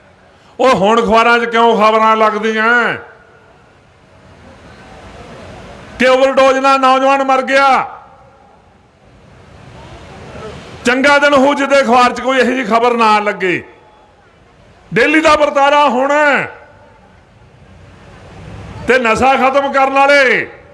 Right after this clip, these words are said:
ਕਿਹਦੇ ਘਰ ਢਾਹ ਰਹੇ ਆ? ਜਿਹੜੇ ਪਰਚੂਨ 'ਚ ਵੇਚਦੇ ਆ ਜਾਂ ਖਾਂਦੇ ਆ। ਤੁਹਾਡਾ ਰਾਜਵੀਰ ਹੈ,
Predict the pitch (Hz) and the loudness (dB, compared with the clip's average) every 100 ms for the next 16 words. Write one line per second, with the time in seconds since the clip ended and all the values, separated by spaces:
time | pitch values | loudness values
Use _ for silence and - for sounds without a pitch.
0 | - - _ _ _ _ _ _ _ _ | -20 -20 _ _ _ _ _ _ _ _
1 | - - - - 220 277 311 311 311 285 | -20 -20 -20 -6 -2 2 2 2 2 2
2 | 294 285 269 247 277 285 285 262 - - | 2 2 2 0 0 2 0 0 -4 -10
3 | - - - - _ _ _ _ _ _ | -20 -20 -20 -20 _ _ _ _ _ _
4 | - - - - - 247 311 294 262 - | -20 -20 -20 -16 -4 0 2 2 -2 -4
5 | 277 285 285 277 285 277 269 269 277 277 | -2 -2 -2 -2 0 0 -2 -2 0 2
6 | 269 170 233 220 214 190 120 - - - | 2 0 0 2 2 0 -4 -10 -20 -20
7 | - - _ _ _ _ _ _ - - | -20 -20 _ _ _ _ _ _ -20 -20
8 | - - - - - - - - - - | -20 -20 -20 -20 -20 -20 -20 -20 -20 -20
9 | - - - - - - - - - - | -20 -20 -20 -20 -20 -20 -20 -20 -20 -20
10 | - - - - - - - - 233 277 | -20 -20 -20 -20 -20 -20 -10 -2 2 4
11 | 277 233 247 269 285 277 277 302 269 156 | 4 4 2 0 -2 0 2 2 0 -2
12 | - | -8